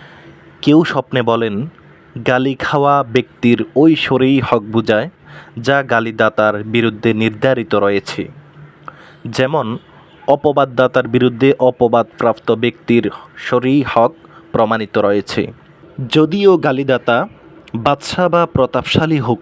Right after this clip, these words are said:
না কেন, তথাপি গালি খাওয়া ব্যক্তির অবস্থা তার চেয়ে ভালো, কেননা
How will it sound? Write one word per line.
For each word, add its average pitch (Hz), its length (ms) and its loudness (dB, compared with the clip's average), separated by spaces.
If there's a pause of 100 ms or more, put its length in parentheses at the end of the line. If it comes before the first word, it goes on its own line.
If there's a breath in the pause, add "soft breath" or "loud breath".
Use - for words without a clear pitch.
না 113 140 0
কেন, 104 340 -2 (580 loud breath)
তথাপি 165 640 0 (460 loud breath)
গালি 123 260 -2
খাওয়া 151 340 2
ব্যক্তির 123 600 -2
অবস্থা 139 720 0 (180)
তার 120 180 2 (100)
চেয়ে 127 340 0
ভালো, 101 360 -2 (640 loud breath)
কেননা 156 420 -2